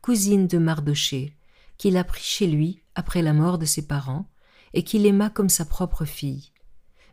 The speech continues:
Dieu utilisa Esther pour sauver le peuple juif en Perse.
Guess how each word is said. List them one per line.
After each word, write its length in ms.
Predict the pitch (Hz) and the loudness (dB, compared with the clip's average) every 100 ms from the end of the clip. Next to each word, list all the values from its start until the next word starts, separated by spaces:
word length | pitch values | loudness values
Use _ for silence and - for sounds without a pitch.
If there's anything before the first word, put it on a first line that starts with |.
| 160 | -6
Dieu 280 | 151 208 - | 0 0 0
utilisa 560 | 170 - 175 170 156 147 | -6 -2 0 2 2 2
Esther 560 | 147 - 151 151 180 - | 0 -2 -2 -2 -4 -8
pour 180 | 151 - | -10 -6
sauver 380 | - 202 180 160 | 0 2 2 2
le 80 | 135 | 0
peuple 380 | - 147 - | -4 -6 -4
juif 440 | 139 - 139 - - | -6 -6 -8 -10 -10
en 100 | - | -6
Perse. 540 | 147 127 139 - - | -6 -6 -6 -2 -2